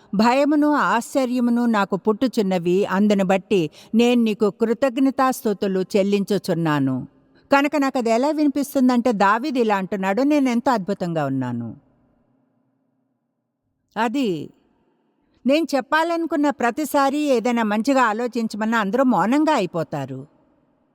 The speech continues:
మీరు ప్రత్యేకమైన వారు, అసాధారణమైన వారు,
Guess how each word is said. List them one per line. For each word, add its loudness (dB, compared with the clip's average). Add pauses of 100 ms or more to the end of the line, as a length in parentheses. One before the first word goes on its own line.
(2750)
మీరు 0
ప్రత్యేకమైన 0
వారు, 0
అసాధారణమైన 0
వారు, 0